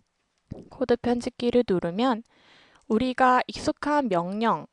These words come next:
뭐 S, U, 아니면 대문자 R, 아니면 꺽쇠가 있는데 우리가 이전 시간에 보지 못했던 대문자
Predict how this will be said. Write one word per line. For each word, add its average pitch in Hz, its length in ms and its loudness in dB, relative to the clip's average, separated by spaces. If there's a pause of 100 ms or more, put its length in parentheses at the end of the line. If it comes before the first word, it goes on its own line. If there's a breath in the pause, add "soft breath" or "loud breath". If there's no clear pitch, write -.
(440)
뭐 165 220 -4
S, 214 720 0 (200)
U, 175 300 0 (220)
아니면 190 480 -6
대문자 220 680 -2
R, 160 280 -4 (960 soft breath)
아니면 202 460 -2
꺽쇠가 320 680 0
있는데 185 720 -4 (400 soft breath)
우리가 269 480 2
이전 262 320 2
시간에 269 540 0
보지 208 340 0
못했던 175 640 -4 (440)
대문자 196 560 0